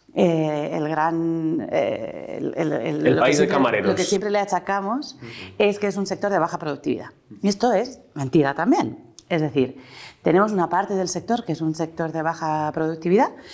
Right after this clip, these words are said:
Speaker 1: que efectivamente está más vinculado a empresas familiares que llevan mucho tiempo, que tienen formas de organización, eh, más básicas,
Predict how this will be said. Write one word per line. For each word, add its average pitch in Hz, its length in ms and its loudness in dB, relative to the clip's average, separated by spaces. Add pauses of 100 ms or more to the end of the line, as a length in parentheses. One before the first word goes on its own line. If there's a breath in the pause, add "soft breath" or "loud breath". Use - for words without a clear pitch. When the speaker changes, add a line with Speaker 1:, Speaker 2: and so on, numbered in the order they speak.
(140 loud breath)
Speaker 1:
que - 80 0
efectivamente 160 520 0
está 160 220 -4
más 165 320 -4
vinculado 170 540 2
a - 20 0
empresas 160 320 -4
familiares 175 560 0
que - 80 -8
llevan 160 220 -2
mucho 160 300 -2
tiempo, 190 360 0
que 160 80 -6
tienen 165 300 -4
formas 165 300 -6
de 165 60 -2
organización, 165 680 -4 (460 loud breath)
eh, 175 160 4
más 139 160 0
básicas, 226 720 0